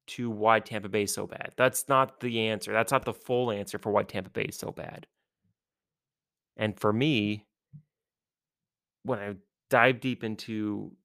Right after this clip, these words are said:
into what's wrong with them and, and their level of confusion and their being lost as a team, you, you have to look at Tom Brady. One thing that's been so confusing for me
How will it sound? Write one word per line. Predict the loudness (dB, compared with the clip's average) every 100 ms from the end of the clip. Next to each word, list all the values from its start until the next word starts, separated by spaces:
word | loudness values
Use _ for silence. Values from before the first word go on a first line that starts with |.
| _
into | -12 -10 -4
what's | -4 -2
wrong | -2 0
with | -2 -4
them | -6 -6 -12 -10
and, | -8 -6
and | -6 -4
their | -2 2
level | 2 4 4
of | 2 -2
confusion | -6 -6 -4 0 0 2 -2 -2
and | -6 -4
their | -6
being | -6 -8 -6 0
lost | 4 4 2
as | -6
a | -4
team, | -2 0 2 0 -4 _ _ _ _ _ _ _ _ _ _ _ _ _ _ _ _ _ _ _ _ _ _ _ _ _ -12
you, | -12 -12 _ -14
you | -6 -6 -4 -4
have | 0 0 4
to | 6
look | 6 2
at |
Tom | -4 -4 -4
Brady. | -2 -4 -4 -14 -20 _ _ _ _ _ _ _ _ _ 4
One | 8 8
thing | 8 6
that's | 6 4
been | 0
so | 0 2 2
confusing | 0 -6 -2 0 0 -4
for | -4
me | -4 -4 -8